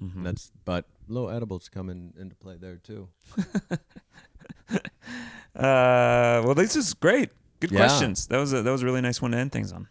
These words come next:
Speaker 2: Yeah, really good questions, guys. And, uh, please feel free. We'll be doing these again in the future. So, uh, again, if you ever have any questions, um, I'm too effing high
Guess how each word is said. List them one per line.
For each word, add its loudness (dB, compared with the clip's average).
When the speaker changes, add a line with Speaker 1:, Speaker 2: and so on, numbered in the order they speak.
Speaker 2:
Yeah, 4
really 0
good 0
questions, -2
guys. 0
And, 2
uh, 4
please 0
feel 2
free. 2
We'll 2
be 0
doing 2
these -2
again 4
in 4
the 2
future. 2
So, 4
uh, 2
again, 0
if 2
you 4
ever 4
have 4
any 2
questions, -2
um, 2
I'm 0
too 0
effing 0
high -2